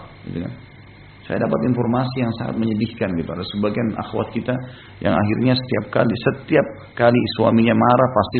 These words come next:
sudah melayang tangannya, pasti sudah terbiasa. Kebun binatang semua dikeluarin, gitu kan. Kemudian udah biasa kalau kata-kata ditendang, kata-kata diinjak, kata-kata ini apa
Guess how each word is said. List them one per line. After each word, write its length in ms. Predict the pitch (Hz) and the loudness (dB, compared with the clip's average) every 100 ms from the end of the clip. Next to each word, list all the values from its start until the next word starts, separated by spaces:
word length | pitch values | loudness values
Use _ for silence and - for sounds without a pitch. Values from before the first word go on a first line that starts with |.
| 120 | -4
sudah 200 | 98 110 131 - - - | -2 -2 -4 -8 -18 -8
melayang 420 | - 95 90 87 85 | -2 2 2 2 0
tangannya, 480 | 82 82 87 90 87 85 | -2 -2 -2 -2 -2 -4
pasti 160 | 90 95 | -4 -4
sudah 160 | 85 80 | -4 -4
terbiasa. 600 | 82 80 87 90 90 92 87 - - - - - - | -4 -4 -2 -2 -4 -6 -6 -12 -20 -20 -20 -20 -16
Kebun 400 | - 120 113 110 | -2 0 4 4
binatang 480 | 101 101 101 101 95 | 6 4 4 2 -2
semua 320 | 95 104 98 | -2 -2 -2
dikeluarin, 560 | 90 92 101 98 95 90 82 80 | -2 -2 0 2 0 -2 -6 -8
gitu 160 | 90 | -6
kan. 100 | 87 87 - - - - - | -6 -10 -16 -20 -20 -20 -12
Kemudian 520 | - 113 113 110 117 110 107 - | 0 4 4 6 6 6 4 0
udah 220 | - 110 107 | 0 4 6
biasa 400 | 113 104 107 113 107 | 6 4 4 2 4
kalau 180 | 104 104 - - 110 120 110 | 4 2 -2 -8 -6 -4 0
kata-kata 420 | 107 107 107 107 107 | 2 2 2 2 0
ditendang, 540 | 104 117 110 107 104 104 101 | 4 6 10 10 8 4 0
kata-kata 380 | 104 101 104 110 104 | -2 -4 -4 -2 -2
diinjak, 480 | 117 127 110 110 | 2 4 6 4
kata-kata 480 | - 147 131 - - - | 0 -6 -6 -6 -8 -10
ini 120 | - - | -14 -12
apa 400 | 147 139 - | -14 -12 -10